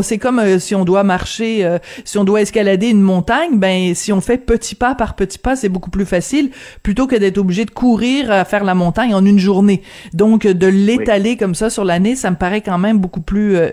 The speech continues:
Speaker 1: judicieux. Euh, est-ce que les Québécois sont des bons épargnants, Monsieur Major ?
Speaker 2: Ben non, en fait, euh, ils sont
Speaker 1: Non,
Speaker 2: plutôt,
Speaker 1: hein.
Speaker 2: euh,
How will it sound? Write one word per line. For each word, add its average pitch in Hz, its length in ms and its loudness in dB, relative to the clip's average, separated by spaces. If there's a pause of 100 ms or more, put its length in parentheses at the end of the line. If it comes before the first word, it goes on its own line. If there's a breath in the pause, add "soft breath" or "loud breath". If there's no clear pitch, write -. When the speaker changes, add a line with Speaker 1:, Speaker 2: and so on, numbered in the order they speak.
Speaker 1:
judicieux. 185 840 -2 (440 loud breath)
Euh, 202 520 4 (480)
est-ce 226 240 -2
que 427 160 2
les 240 80 0
Québécois 208 500 -2
sont 220 220 -2
des 190 160 2
bons 190 380 -2 (280)
épargnants, 175 580 -2
Monsieur 190 280 -2
Major ? 156 340 -6 (280)
Speaker 2:
Ben 127 440 2
non, 120 260 0
en 110 100 2
fait, 131 320 -2
euh, 107 220 -2
ils 113 200 -6
sont 147 200 -2
Speaker 1:
Non, 214 200 2
Speaker 2:
plutôt, 226 180 0
Speaker 1:
hein. 147 180 0
Speaker 2:
euh, 120 120 0